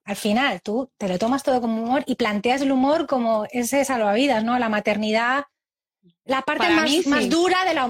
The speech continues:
Speaker 1: de la maternidad.
Speaker 2: Para mí, yo eso, luego cada uno, evidentemente, eh, asume la vida y la vive, pues, como puede, como quiere y
Speaker 1: Mm.
Speaker 2: como sabe,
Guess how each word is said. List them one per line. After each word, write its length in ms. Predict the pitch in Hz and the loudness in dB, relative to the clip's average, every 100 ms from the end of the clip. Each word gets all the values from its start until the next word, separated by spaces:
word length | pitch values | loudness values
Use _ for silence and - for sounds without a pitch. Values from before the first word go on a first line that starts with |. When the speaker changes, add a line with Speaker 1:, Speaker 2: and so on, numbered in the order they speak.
| 226 | -2
Speaker 1:
de 100 | 233 | -2
la 80 | 214 | -2
maternidad. 600 | 196 196 180 180 175 156 _ _ _ _ _ _ - | -4 -6 -8 -8 -10 -10 _ _ _ _ _ _ -8
Speaker 2:
Para 200 | 220 214 | -6 -4
mí, 400 | 220 262 277 185 | -4 -2 -2 -2
yo 220 | 214 220 | -4 -2
eso, 220 | 226 240 220 | -4 -6 -10
luego 340 | 208 208 202 208 | -6 -4 -4 -2
cada 220 | 208 196 | -2 -2
uno, 460 | 208 220 233 269 - _ - | -4 -6 -4 -6 -10 _ -8
evidentemente, 1080 | 190 185 190 202 202 202 208 214 226 226 - | -4 -2 -2 -4 -4 -6 -4 -2 -2 -2 -6
eh, 120 | 180 170 | -6 -4
asume 360 | 175 - 196 | -6 -4 -4
la 140 | 190 180 | -4 -4
vida 400 | 190 208 220 220 | -2 -2 -2 -2
y 80 | |
la 140 | 196 160 | -4 -4
vive, 680 | 185 190 196 190 202 208 208 | -4 -4 -2 -2 -2 -2 -4
pues, 260 | - 185 - | -4 -4 -4
como 300 | 202 190 175 | -4 -2 -2
puede, 560 | 202 214 240 311 392 | 0 0 0 0 -2
como 260 | 427 214 196 | -2 -4 -4
quiere 340 | - 240 294 359 | -2 -2 0 -2
y 60 | |
Speaker 1:
Mm. 20 | 294 | -2
Speaker 2:
como 180 | 208 | -4
sabe, 400 | 202 214 190 156 | -4 -4 -4 -4